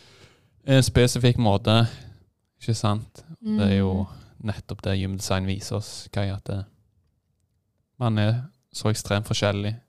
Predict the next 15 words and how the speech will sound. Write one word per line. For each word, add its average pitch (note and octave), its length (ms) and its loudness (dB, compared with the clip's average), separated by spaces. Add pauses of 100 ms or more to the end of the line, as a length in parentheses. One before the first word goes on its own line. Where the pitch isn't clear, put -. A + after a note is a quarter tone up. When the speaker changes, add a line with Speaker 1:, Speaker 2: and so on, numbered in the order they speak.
(260)
Speaker 2:
Mm. F#3+ 600 -2 (300)
Speaker 1:
Man G#2 100 -2
er G2 100 2
så A2 220 -2
ulike. F#2+ 520 -4 (1700)
Speaker 2:
Så G#3+ 180 0
det G#3+ 80 2
er F#3+ 220 2
jo G3+ 80 2 (100)
ulike F#3+ 460 0
energityper. F3 1120 -2 (240)
Speaker 1:
Ja. G2 160 0 (540)
Speaker 2:
Eh, G3+ 420 6
og, G3+ 520 4
eh, G3+ 280 2